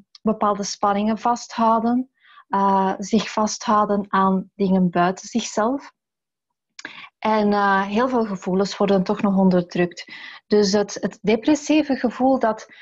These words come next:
dat veel mensen toch nog in zich dragen, eh, eh, het gevoel dat heel veel mensen toch nog, eh, hebben weten te onderdrukken door zich te concentreren inderdaad op dingen buiten zichzelf.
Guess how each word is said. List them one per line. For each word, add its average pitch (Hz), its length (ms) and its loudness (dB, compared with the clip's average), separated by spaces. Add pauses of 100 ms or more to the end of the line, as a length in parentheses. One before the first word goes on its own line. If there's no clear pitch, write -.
(220)
dat 214 160 -2
veel 233 240 2
mensen 269 340 2
toch 277 200 -4
nog 240 140 0
in 220 160 4
zich 196 240 -2
dragen, 214 760 0
eh, 185 500 -2 (640)
eh, 190 320 0
het 190 200 -4
gevoel 214 360 0
dat 190 260 -2
heel 214 260 -2
veel 254 140 2
mensen 254 320 2
toch - 180 -4
nog, 233 240 -2 (520)
eh, 202 420 2
hebben 208 300 0
weten 208 260 2
te - 160 -4
onderdrukken 196 720 2
door 220 180 2
zich 196 240 -4
te 190 200 -4
concentreren 190 720 0
inderdaad 185 540 2
op 185 120 -10
dingen 185 280 2
buiten 185 320 -2
zichzelf. 185 640 -6